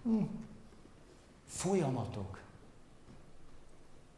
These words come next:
Amikor kezdünk magunkra találni,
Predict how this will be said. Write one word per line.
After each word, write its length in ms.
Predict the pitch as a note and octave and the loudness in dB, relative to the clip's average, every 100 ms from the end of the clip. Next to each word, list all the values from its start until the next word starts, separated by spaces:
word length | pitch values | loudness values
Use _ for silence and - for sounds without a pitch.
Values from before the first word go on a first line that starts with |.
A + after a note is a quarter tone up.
| - - - - - - - - - - - - - - - - - - | -20 -20 -20 -20 -20 -20 -20 -20 -20 -20 -20 -20 -18 -18 -14 -12 -12 -6
Amikor 380 | - C3 C3+ C3+ | 2 4 6 4
kezdünk 540 | - F3+ E3 D3 B2 A#2+ | 6 6 8 6 6 8
magunkra 540 | D#3 D#3+ D3+ C#3 A#2 | 8 10 6 6 2
találni, 680 | A2+ A#2 C3 C3+ E3+ G3 | 4 4 4 4 2 0